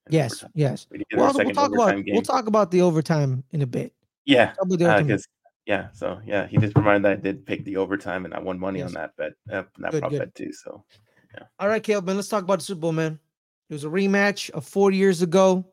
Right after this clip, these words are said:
Speaker 2: Um, same teams. One quarterback was the same, one quarterback was different. The Niners added Christian McCaffrey's the difference. They, I believe they also had Deebo Samuel back in, back in then, but it wasn't Deebo Samuel yet.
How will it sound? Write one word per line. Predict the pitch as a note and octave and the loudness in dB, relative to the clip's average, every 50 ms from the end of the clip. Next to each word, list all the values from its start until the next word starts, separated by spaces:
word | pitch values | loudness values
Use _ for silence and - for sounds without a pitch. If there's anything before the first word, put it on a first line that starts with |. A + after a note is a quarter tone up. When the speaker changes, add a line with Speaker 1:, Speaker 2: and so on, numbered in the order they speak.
| _ _ _ _ _ - | _ _ _ _ _ -2
Speaker 2:
Um, | E3 D#3+ D#3+ D#3 D#3 D3+ D3+ - | 0 2 4 4 2 2 0 -4
same | - - - G3+ G3+ G3+ G3 | -4 0 2 2 4 4 2
teams. | - - - G#3 G3+ G3+ G3 G3 G3 F#3+ - - _ _ _ _ _ _ _ _ _ | 0 0 2 2 4 4 4 2 2 0 -4 -12 _ _ _ _ _ _ _ _ _
One | E3+ E3+ F#3+ G3 - | -8 -6 -4 -4 -4
quarterback | - - G3+ G3 F#3 F#3+ F#3+ F#3 - | -2 0 0 0 2 0 0 0 -2
was | F#3+ E3+ | -4 -6
the | E3 | -6
same, | - - G#3 G3 F#3+ F#3 | -4 -4 -2 0 0 0
one | F#3 F3+ | 0 0
quarterback | - G3+ F#3+ F3 F#3+ F#3 E3+ | 0 -2 0 2 2 2 2
was | E3+ E3+ | 0 -2
different. | D#3 F3 G3 F#3+ - G3 G3 F#3+ F#3+ _ _ _ _ _ _ _ _ _ - | 2 2 0 2 2 2 2 0 0 _ _ _ _ _ _ _ _ _ -6
The | - D3+ | 0 2
Niners | E3 F3+ F#3+ F#3+ F#3 E3+ - - | 4 6 6 6 4 4 0 -2
added | - F3+ G3+ F#3+ F#3+ F#3+ | 0 2 2 2 2 0
Christian | - G#3+ G3+ - F#3+ F#3 | -2 -4 -4 -4 -2 -4
McCaffrey's | F3+ F3+ - G3 F#3+ F3 - G#3 F#3 D#3+ | -4 -2 0 0 0 0 -2 -6 -6 -6
the | D3+ D3+ | -8 -8
difference. | D3 E3+ G3+ F#3+ G3 - G3+ F#3+ F3 - - - | -2 0 0 0 0 0 -2 -2 -2 -6 -10 -6
They, | - D#3 D#3 D3 - _ _ _ _ _ _ _ _ _ | -4 -2 -2 -4 -6 _ _ _ _ _ _ _ _ _
I | _ - | _ 2
believe | D#3+ F3 F#3+ F#3+ | 4 6 6 8
they | E3+ F#3 | 8 6
also | F3+ F3 - F#3+ | 6 6 6 4
had | F3 D#3+ | 2 4
Deebo | E3+ F3+ E3 F3+ E3 | 2 2 2 2 2
Samuel | - G3 F3+ F3+ F3+ F3 | 4 4 4 4 4 4
back | D3+ E3+ E3+ E3+ - | 4 4 2 4 4
in, | F#3+ F3 F3 - - | 2 0 0 -2 -2
back | D#3+ D#3+ E3+ E3+ - | 0 2 2 2 2
in | F3+ E3 | 2 4
then, | E3+ F3 F3 E3 | 4 4 2 2
but | C#3+ D#3 D3+ | 2 2 2
it | |
wasn't | C#3+ D#3+ E3+ D3+ D#3+ | 2 2 2 2 0
Deebo | D3+ E3+ D#3+ D3+ D#3 | -2 -2 -2 -2 -2
Samuel | C3+ - F3+ F3 E3 D#3+ D#3 | -2 0 0 0 0 2 2
yet. | E3 F#3 F#3 - - | 2 2 2 0 -2